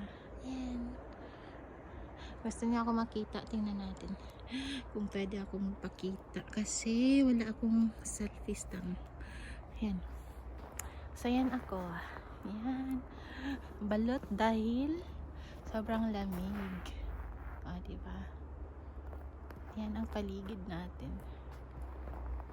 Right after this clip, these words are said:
Balot. <laughs> So, ayan. Salamat ulit sa inyong panonood. Have a great, great,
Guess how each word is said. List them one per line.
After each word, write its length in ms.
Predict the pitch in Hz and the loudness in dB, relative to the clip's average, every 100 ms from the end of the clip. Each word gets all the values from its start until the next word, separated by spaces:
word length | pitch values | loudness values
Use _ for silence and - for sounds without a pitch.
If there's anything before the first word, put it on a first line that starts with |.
| - - - | -10 -8 -4
Balot. 440 | 185 202 202 190 - - | 0 2 2 2 0 2
<laughs> 320 | - - 214 220 - - - - - - | 4 6 4 0 -2 -4 -6 -6 -4 -4
So, 160 | - 196 | -2 0
ayan. 1000 | 220 240 240 247 254 247 247 247 240 240 - - - - - - - - - | 4 6 6 8 8 8 8 8 8 6 2 -2 -4 -6 -4 -4 -4 -4 -4
Salamat 640 | - - 196 202 202 233 277 262 | -4 -2 2 4 6 6 4 4
ulit 240 | 240 240 | 2 2
sa 80 | - | 6
inyong 400 | 233 226 240 247 - | 8 10 12 10 8
panonood. 800 | 240 233 226 - 185 226 214 165 - - | 8 10 10 8 6 6 6 4 -2 0
Have 240 | 202 196 | 2 6
a 80 | 202 - | 4 4
great, 320 | 170 175 214 - - - - - - - - | 4 6 4 0 -6 -6 -6 -8 -6 -6 -2
great, 240 | - 302 | 6 8